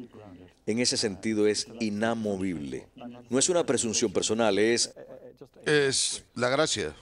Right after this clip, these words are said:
Speaker 1: Y así son las cosas. Y la ventaja, eh, existen ciertas ventajas curiosas. Habiendo estado alejado de la iglesia desde mediados de los años sesenta hasta comienzos de los años ochenta, me perdí muchos de los problemas que hubieron.
Speaker 2: Interesante.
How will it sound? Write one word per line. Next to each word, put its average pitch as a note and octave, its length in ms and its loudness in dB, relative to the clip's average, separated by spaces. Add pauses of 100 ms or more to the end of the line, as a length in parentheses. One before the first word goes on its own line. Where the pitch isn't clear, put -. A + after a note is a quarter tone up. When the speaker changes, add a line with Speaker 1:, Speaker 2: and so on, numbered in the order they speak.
(400)
Speaker 1:
Y B2 60 6
así C3+ 160 4
son D3+ 140 4
las C3+ 100 0
cosas. D3 380 2
Y D3 60 4
la C#3 60 6
ventaja, C#3 580 2 (320)
eh, E2 400 0
existen D3+ 520 4
ciertas C#3+ 480 2
ventajas G#2+ 440 2
curiosas. F2+ 480 2 (440)
Habiendo F#3 300 4
estado C#3+ 240 4
alejado A#2 320 4
de G#2 80 4
la G2 80 4
iglesia G2 380 2
desde F#2+ 260 0
mediados F#2+ 420 2
de G#2 60 0
los F#2 140 0
años F#2+ 220 -2
sesenta G2+ 380 0
hasta - 160 -2
comienzos G2+ 440 -2
de F2+ 60 -4
los E2+ 160 -2
años F#2+ 240 -4
ochenta, F#2+ 420 0 (360)
me C3 120 2
perdí B2+ 280 4
muchos D#3 380 -2
de A#2+ 80 4
los G2 120 0
problemas G2 340 0
que A2 80 -4
hubieron. C#3 280 -4 (1500)
Speaker 2:
Interesante. G#2+ 640 -4